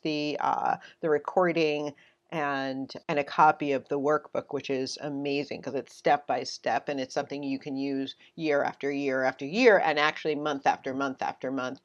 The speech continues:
quarter after quarter after quarter. So it's really powerful. But basically, you wanna set up, you wanna have a clear vision, you wanna take your business seriously, uh, because of the impact that you really wanna create in the world. So getting clear on that. So goals help you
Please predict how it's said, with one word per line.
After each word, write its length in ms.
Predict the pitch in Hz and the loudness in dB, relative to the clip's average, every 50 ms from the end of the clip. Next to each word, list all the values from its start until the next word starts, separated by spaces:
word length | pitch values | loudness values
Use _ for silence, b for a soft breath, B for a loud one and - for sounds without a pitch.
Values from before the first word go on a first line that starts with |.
| B B B B | B B B B
quarter 360 | - - 175 156 147 147 143 | -2 2 2 4 4 4 4
after 240 | 143 135 - - 123 | 4 4 2 -2 -8
quarter 340 | - - - 147 139 131 123 | -6 -2 0 0 2 2 0
after 240 | 117 135 - - 117 | 0 0 -2 -6 -14
quarter. 420 | - - - 160 139 123 131 127 | -10 -4 -2 -2 -2 -2 -4 -6
So 140 | - - 135 | -6 -6 -6
it's 180 | 123 - - | -6 -6 -6
really 260 | - 151 151 147 139 139 | -4 0 0 0 0 0
powerful. 720 | - - 143 139 139 143 143 143 - - - 110 - _ - - | 2 2 4 6 6 6 4 2 0 -2 -2 -2 -4 _ -12 -4
But 180 | 180 190 175 180 | 0 0 2 4
basically, 540 | 202 196 233 233 - 226 202 - 180 170 160 | 6 4 4 4 4 0 0 0 0 0 0
you 160 | 160 165 160 | -2 -4 -4
wanna 320 | 147 156 170 202 247 240 | 0 0 2 2 2 2
set 320 | 185 - - 185 156 156 143 | 0 0 0 2 2 4 4
up, 260 | 143 143 143 - - | 4 4 4 2 -2
you 120 | 156 160 | -6 -4
wanna 200 | 165 175 180 196 | -2 -2 -2 -2
have 220 | 196 170 185 175 151 | -2 -2 -2 -2 -2
a 80 | 160 | -2
clear 260 | 156 - - 165 156 151 | -4 -4 -2 -2 0 0
vision, 540 | 135 143 143 135 - 139 139 143 143 143 | -2 -4 -6 -4 -6 -6 -6 -6 -6 -8
you 100 | 156 156 | -8 -6
wanna 200 | 156 175 190 208 | -4 -4 -4 -2
take 240 | 196 - 196 165 - | -2 -2 -4 -4 -2
your 100 | 170 156 | -4 -6
business 340 | 143 - 147 - 151 147 - | -4 -6 -6 -8 -8 -12 -10
seriously, 880 | - - 147 143 143 143 143 139 - - - 139 135 135 135 143 139 - b b b b b b | -6 -4 -4 -2 -2 -2 -2 -4 -6 -8 -6 -4 -4 -4 -4 -6 -8 -10 b b b b b b
uh, 180 | - 151 143 143 | -10 -8 -8 -6
because 380 | 143 147 139 - 170 151 147 - | -8 -8 -8 -4 -6 -4 -2 -4
of 140 | 156 143 | -4 -2
the 120 | - 147 104 | -2 -2 -2
impact 400 | 147 139 139 151 151 - - - | -4 -6 -4 -6 -6 -6 -8 -10
that 200 | 147 143 - - | -10 -10 -10 -10
you 140 | 139 139 135 | -8 -6 -6
really 260 | 139 135 131 131 131 | -4 -4 -4 -6 -6
wanna 220 | 131 127 120 127 | -6 -8 -8 -10
create 440 | 127 - - - 123 120 120 120 - | -12 -12 -12 -10 -8 -8 -8 -8 -10
in 60 | - | -12
the 80 | 123 113 | -12 -10
world. 340 | 120 113 - - - - - | -10 -8 -8 -10 -12 -12 -14
So 80 | - | -16
getting 280 | - 151 139 - 131 135 | -14 -12 -10 -10 -12 -12
clear 360 | - - - 135 127 131 127 | -14 -12 -12 -10 -8 -8 -8
on 180 | 113 - - - | -10 -10 -10 -12
that. 220 | - - - - | -12 -12 -12 -12
So 140 | - 151 147 | -10 -12 -8
goals 340 | 135 - 165 175 180 180 - | -2 0 2 2 2 0 -2
help 280 | - 180 175 180 - | -4 -6 -6 -6 -6
you 180 | 156 151 147 | -8 -8 -8